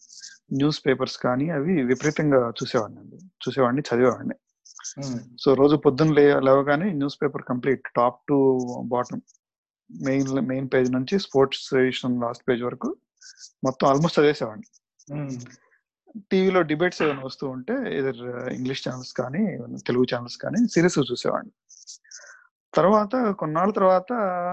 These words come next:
Speaker 1: టూ థౌజండ్ నైన్ ఆ తెలంగాణ అజిటేషన్ ఆ టైంలో స్టార్ట్ అయిన అవర్షన్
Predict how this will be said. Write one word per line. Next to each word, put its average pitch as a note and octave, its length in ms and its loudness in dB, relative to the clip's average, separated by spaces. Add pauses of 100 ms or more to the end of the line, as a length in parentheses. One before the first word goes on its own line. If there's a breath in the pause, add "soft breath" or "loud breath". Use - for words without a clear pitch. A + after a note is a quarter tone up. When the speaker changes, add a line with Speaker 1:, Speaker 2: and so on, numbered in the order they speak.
(280)
Speaker 1:
టూ D#3+ 80 -8
థౌజండ్ D#3+ 240 -6
నైన్ D#3 360 -4
ఆ D3 200 -4
తెలంగాణ C#3 380 -4
అజిటేషన్ C3+ 540 -6
ఆ C3 80 -2
టైంలో C3+ 380 -4
స్టార్ట్ B2 320 -8
అయిన B2+ 240 -2 (680)
అవర్షన్ C#3+ 500 0